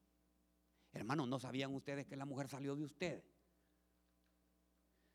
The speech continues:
Salió de una costilla. Y costilla en hebreo significa matriz. O sea que el hombre fue el primero que dio a luz y dio a luz a la,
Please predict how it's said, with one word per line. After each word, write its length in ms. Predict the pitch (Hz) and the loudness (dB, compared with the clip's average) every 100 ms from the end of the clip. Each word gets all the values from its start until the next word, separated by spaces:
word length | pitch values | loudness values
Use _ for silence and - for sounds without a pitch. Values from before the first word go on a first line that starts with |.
| - - | -20 -8
Salió 280 | - 127 143 | 0 4 6
de 80 | 165 | 6
una 120 | 156 | 4
costilla. 840 | 156 135 - 180 190 180 139 - - - - - _ _ - - - - | 0 -4 0 2 6 6 4 0 -10 -20 -20 -20 _ _ -20 -20 -20 -2
Y 120 | - | 6
costilla 400 | 175 - 190 185 | 8 8 12 12
en 100 | 180 | 12
hebreo 360 | 165 160 190 180 | 8 10 10 10
significa 500 | 170 143 165 185 165 | 8 6 6 6 4
matriz. 720 | 147 - 185 196 - - - - - - - - _ _ _ _ _ _ _ - _ _ _ _ _ _ _ _ _ _ _ _ _ _ _ _ _ _ _ _ - | 4 0 -2 -2 -2 -6 -8 -12 -20 -20 -20 -20 _ _ _ _ _ _ _ -20 _ _ _ _ _ _ _ _ _ _ _ _ _ _ _ _ _ _ _ _ -2
O 80 | |
sea 180 | 127 156 | 4 4
que 100 | 156 | 6
el 100 | 147 | 6
hombre 220 | 156 160 | 6 6
fue 200 | 151 160 | 2 2
el 60 | 160 | 2
primero 600 | - 160 113 151 175 147 | 0 0 2 2 2 0
que 160 | 127 123 | 0 2
dio 120 | 139 | 2
a 40 | |
luz 280 | 139 175 131 | 2 2 0
y 60 | 131 | 0
dio 120 | 131 | 0
a 40 | |
luz 200 | 143 151 | 0 -2
a 60 | 139 | -4
la, 160 | 135 | -6